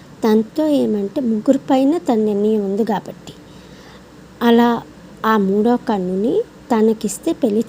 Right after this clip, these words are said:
చేసుకుంటానని అనడం, ఆ తర్వాత ఇచ్చిన తర్వాత ముగ్గురిని, మ-, తన్ని భస్మం చేసి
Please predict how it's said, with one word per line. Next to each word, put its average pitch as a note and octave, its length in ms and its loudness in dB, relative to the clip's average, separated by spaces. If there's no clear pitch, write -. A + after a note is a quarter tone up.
చేసుకుంటానని G#3 720 -6
అనడం, G3 400 -6
ఆ A3 160 -2
తర్వాత G#3+ 560 -2
ఇచ్చిన A#3+ 480 -4
తర్వాత A3 640 -4
ముగ్గురిని, C4+ 880 2
మ-, G#3+ 580 2
తన్ని A#3 500 4
భస్మం - 440 -2
చేసి F4+ 400 -2